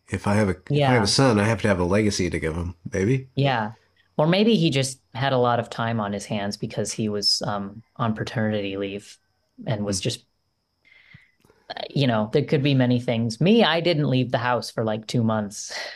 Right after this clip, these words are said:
Speaker 1: Yeah.
Speaker 2: I just was like, yeah, the first two months were kind of a, are kind of a blur for me. Um, I just remember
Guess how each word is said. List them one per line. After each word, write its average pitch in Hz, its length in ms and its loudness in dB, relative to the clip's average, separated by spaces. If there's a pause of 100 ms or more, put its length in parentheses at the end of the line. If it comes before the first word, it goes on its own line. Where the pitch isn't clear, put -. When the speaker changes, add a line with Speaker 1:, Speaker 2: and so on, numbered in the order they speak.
(140)
Speaker 1:
Yeah. 113 280 4 (580)
Speaker 2:
I 139 180 0
just 131 320 0
was 120 180 0
like, 117 540 0 (2000)
yeah, 151 180 4
the 139 80 0
first 220 300 2
two 180 180 0
months 135 600 -2 (540)
were 127 140 0
kind 127 260 0
of 123 100 2
a, 117 200 -2 (100)
are 117 120 -2
kind 135 260 -2
of 123 80 0
a 117 60 0
blur 107 420 -2
for 113 160 -6
me. 104 360 -8 (720)
Um, 107 240 0
I 107 140 2
just 107 220 -2
remember 113 840 0